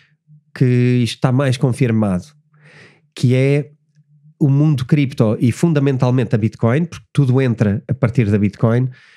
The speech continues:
está muito mais, eh, institucionalizado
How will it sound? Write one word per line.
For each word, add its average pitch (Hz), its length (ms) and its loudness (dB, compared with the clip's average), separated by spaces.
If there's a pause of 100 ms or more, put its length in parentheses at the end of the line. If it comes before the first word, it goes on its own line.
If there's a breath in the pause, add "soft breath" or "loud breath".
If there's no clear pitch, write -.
(220 loud breath)
está 143 640 -2
muito 131 580 0
mais, 123 680 -2 (160)
eh, 123 240 0
institucionalizado 127 1160 -2